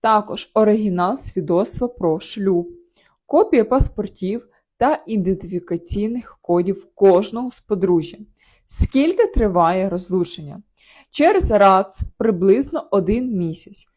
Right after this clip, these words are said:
через суд від одного до шести місяців.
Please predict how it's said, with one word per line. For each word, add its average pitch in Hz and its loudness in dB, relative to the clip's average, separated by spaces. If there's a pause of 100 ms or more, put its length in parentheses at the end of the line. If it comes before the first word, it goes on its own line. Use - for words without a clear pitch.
(100)
через 302 0
суд 208 -2
від 233 -2
одного 202 2 (140)
до 208 4
шести 185 -4
місяців. 156 -12